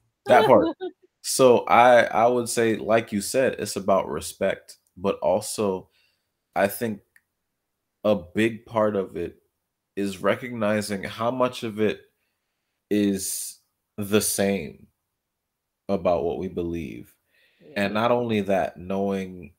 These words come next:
Speaker 1: you know, that some of the differences in what we believe is because man decided they wanted to change
Speaker 2: Change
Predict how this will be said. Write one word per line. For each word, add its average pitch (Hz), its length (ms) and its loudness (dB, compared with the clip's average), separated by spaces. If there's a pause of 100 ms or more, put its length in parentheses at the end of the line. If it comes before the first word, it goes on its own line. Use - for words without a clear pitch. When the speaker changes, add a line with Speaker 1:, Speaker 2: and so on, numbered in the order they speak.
(160)
Speaker 1:
you 98 220 -8
know, 104 160 -2
that 101 300 -2 (200)
some 170 280 -2
of 156 140 -4
the 113 60 -8
differences 117 960 -4
in 101 400 -6 (200)
what 101 300 -2
we 123 100 -2
believe 104 480 -2
is 90 120 -6
because 95 440 -4
man 101 380 0
decided 92 480 -2
they 95 120 2
wanted 92 320 -4
to 87 80 -8
change 85 640 -8 (240)
Speaker 2:
Change 180 380 -10